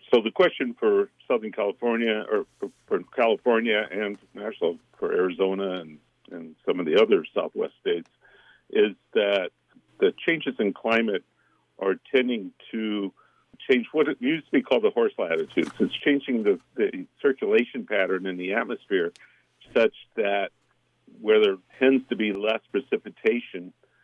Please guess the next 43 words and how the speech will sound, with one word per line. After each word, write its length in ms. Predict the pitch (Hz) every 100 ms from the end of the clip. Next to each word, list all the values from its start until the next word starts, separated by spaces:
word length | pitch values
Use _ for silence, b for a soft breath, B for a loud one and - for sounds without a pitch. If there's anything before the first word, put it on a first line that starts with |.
| _ _ _ -
put 160 | 123 117
more 260 | 123 131
and 100 | 110
more 280 | 110 113 104
into 180 | 95 98
that 240 | 98 104 104
region 460 | 101 110 104 95 90
of 140 | 82
the, 100 | -
of 220 | - 90
the 80 | -
world. 420 | 82 113 - - - b b b b b
And 280 | - 98 101 - -
so, 520 | 120 113 107 107 101
uh, 240 | 92 98 98
you 160 | - 98
know, 140 | 92 -
so 120 | 135
it 100 | 127
goes, 200 | 151 135 -
kind 120 | 147
of 60 | 123
goes 180 | 123
along 300 | 104 110 113
with 120 | 107 98
this 140 | 98
idea 340 | 95 92 107 95
of 100 | -
the 80 | 95
dry 200 | 85 90
year 260 | 85 82 78
getting 240 | 82 82
drier. 380 | 82 95 95 80 _ b b _ _ _ _ _ _ _ _
So 160 | 139 113 101
that, 180 | 127 135 - _ _ - _ _ _ _ _ _ -
so 140 | 104 -
it 140 | 127
really 220 | 123 156 139
has 120 | 127
to 80 | -
do 120 | 123
with 160 | 113 101
those 140 | 101